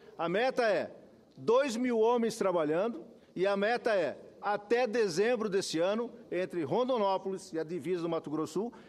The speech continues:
que são cem, cem quilômetros ou cento e dez quilômetros, totalmente pronta. E a outra parte, que é do governo federal, não, nós não conseguimos fazer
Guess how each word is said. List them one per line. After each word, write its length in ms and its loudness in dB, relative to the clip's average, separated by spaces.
que 100 -8
são 220 -2
cem, 360 -2
cem 280 -2
quilômetros 500 -4
ou 120 -6
cento 200 -4
e 20 -2
dez 180 -2
quilômetros, 420 -6
totalmente 640 0
pronta. 440 -4
E 100 -4
a 80 2
outra 420 2
parte, 360 -2
que 60 -2
é 40 0
do 120 -6
governo 320 -2
federal, 720 -2
não, 220 -2
nós 220 -4
não 100 -6
conseguimos 560 -6
fazer 400 -2